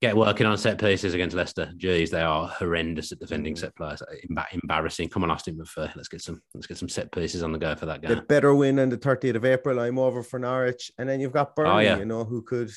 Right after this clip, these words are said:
Speaker 2: who, who, uh, I would expect them to probably beat a Burnley team who might not have much to play for other than pride at that, but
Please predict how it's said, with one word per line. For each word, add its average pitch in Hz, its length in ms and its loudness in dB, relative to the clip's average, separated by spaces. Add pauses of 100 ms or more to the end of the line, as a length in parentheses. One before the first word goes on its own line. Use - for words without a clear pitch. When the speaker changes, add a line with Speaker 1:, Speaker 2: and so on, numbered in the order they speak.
(120)
Speaker 2:
who, 117 220 -4
who, 113 640 2 (100)
uh, 87 200 0
I 117 200 4
would 123 180 6
expect - 520 -2
them 107 280 -2
to 104 100 -10
probably 135 840 2
beat 123 280 -2
a 110 60 0
Burnley 131 420 0
team 113 300 -4
who 110 320 -2 (640)
might 131 320 2
not 143 200 0
have 135 120 2
much 131 300 -4
to 123 80 -4
play 143 220 -2
for 113 180 -4
other 113 240 -2
than 104 140 -6
pride 113 320 -4
at 90 100 -8
that, 113 220 -4 (200)
but - 140 -2